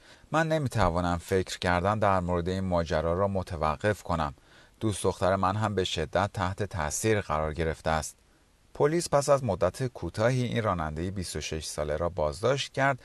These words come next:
و او متهم به حمله با یک اسلحهٔ سرد و صدمه زدن به صورت عمدی شده است. یک سخنگوی شرکت اوبر در گفتگو با اس بی اس نیوز اظهار داشت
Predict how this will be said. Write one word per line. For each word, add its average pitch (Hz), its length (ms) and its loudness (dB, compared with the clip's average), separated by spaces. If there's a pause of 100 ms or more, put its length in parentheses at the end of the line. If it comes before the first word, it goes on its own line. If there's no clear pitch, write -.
(340)
و 123 40 4
او 143 140 6
متهم 107 600 -2
به 104 100 2
حمله 85 440 -2
با 104 200 0
یک 98 280 -4
اسلحهٔ 82 560 -4
سرد 135 420 -2 (280)
و 143 160 4
صدمه 76 460 -2
زدن 87 400 -2
به 104 100 -2
صورت 78 380 -4
عمدی 85 540 -2
شده 78 300 -2
است. 76 260 -4 (540)
یک 131 180 0
سخنگوی 110 580 0
شرکت 98 420 0
اوبر 110 380 4
در 127 220 2
گفتگو 107 500 -2
با 113 180 2
اس 87 260 -4
بی 80 140 -4
اس 82 200 -6
نیوز 98 240 -4
اظهار 117 340 0
داشت 139 320 -2